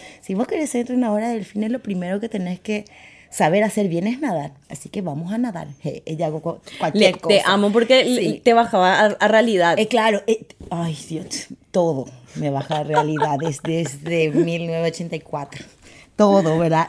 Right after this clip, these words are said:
Speaker 1: Pero así también, yo creo que yo tengo la capacidad de ser multitasking gracias a ella, porque ella también es así medio toda acelerada, ¿verdad? Pero ella, cualquier cosa que yo quería hacer, ella me guiaba hacia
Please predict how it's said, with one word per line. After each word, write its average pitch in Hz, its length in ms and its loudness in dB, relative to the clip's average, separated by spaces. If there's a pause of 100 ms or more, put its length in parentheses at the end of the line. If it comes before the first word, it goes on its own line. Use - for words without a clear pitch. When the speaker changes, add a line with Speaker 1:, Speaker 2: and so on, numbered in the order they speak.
Speaker 1:
Pero 185 180 2
así 190 240 -2
también, 214 480 0 (400)
yo 226 100 6
creo 208 240 2
que 208 120 -2
yo 170 360 -4 (100)
tengo 175 260 -4
la 175 160 -4
capacidad 165 840 -8 (260)
de 151 540 -10 (260)
ser 147 240 -2
multitasking 156 680 -4
gracias 139 300 -6
a - 40 -4
ella, 131 140 -6
porque 139 140 -10
ella 143 100 -8
también 151 300 -2
es 143 160 -6
así - 100 -10
medio 139 480 -4
toda 135 140 -8
acelerada, 139 540 -8
¿verdad? 156 280 -4 (100)
Pero 185 280 4
ella, 185 180 0
cualquier 202 400 0
cosa 196 280 -6
que - 120 -8
yo 180 200 -6
quería 170 400 -6
hacer, 180 480 -6 (340)
ella 160 180 -2
me 170 140 2
guiaba 156 480 -2
hacia 151 420 -4